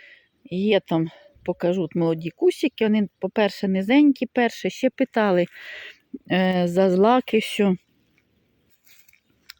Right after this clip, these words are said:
е, посадили, він низенький. Злак з кожним роком нарощує як діаметр, так і висоту. Чим, е, кущ росте, е, довше на одному місці, тим він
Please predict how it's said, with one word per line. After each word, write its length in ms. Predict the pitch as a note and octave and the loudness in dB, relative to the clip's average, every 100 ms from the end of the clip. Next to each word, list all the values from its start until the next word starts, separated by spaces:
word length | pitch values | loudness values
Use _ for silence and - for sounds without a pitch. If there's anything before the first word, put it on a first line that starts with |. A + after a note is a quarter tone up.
| - _ _ _ _ - | -20 _ _ _ _ -4
е, 220 | F#3 F3 - | 0 0 0
посадили, 760 | G3 - G#3 F#3 D4+ D#4+ C4+ | -2 0 -2 2 4 4 4
він 240 | A3+ C4 A3 | 4 4 4
низенький. 800 | A#3+ G#3 G3 F3 E3+ - D#3+ - | 2 2 2 2 -2 -4 -6 -6
Злак 500 | E3+ F#3 G3+ C4+ - - | -6 0 2 0 -2 -10
з 80 | |
кожним 500 | - A#3+ B3+ A#3+ A#3+ | -4 2 4 4 4
роком 480 | A#3 A#3 G3+ - E3+ - | 6 4 4 0 -6 -2
нарощує 840 | F#3 A3 B3 B3 - - G3 F#3 - - | 0 2 2 2 0 -4 -2 0 -2 -2
як 320 | G3+ G#3 E3 | 0 0 0
діаметр, 680 | F#3+ G#3 A#3+ C4+ C4+ C4 A#3 | 0 2 4 4 4 2 -4
так 280 | G3 G#3 - | -2 -2 0
і 60 | F#3+ | 0
висоту. 600 | F#3+ - F#3+ - F3 D#3+ | 0 -2 -10 -6 -2 -2
Чим, 320 | - A3+ A#3+ A3 - - - - _ - | -2 2 2 2 -4 -20 -20 -20 _ -6
е, 120 | F#3+ - | -6 -2
кущ 320 | A#3+ A3+ A3+ | -2 0 0
росте, 320 | G#3+ - G#3 | -2 0 0
е, 540 | G#3+ - F3+ F3 E3 - | 2 0 -2 -2 -2 -4
довше 540 | F3 G#3 G#3 - - | 2 4 6 2 -2
на 140 | F#3 F#3 | 0 0
одному 240 | F3+ F3+ | 2 2
місці, 600 | F3 F#3 A#3 - - G#3+ - | 4 4 2 0 -6 -8 -2
тим 200 | G#3+ G#3+ | 0 2
він 200 | G#3 | 2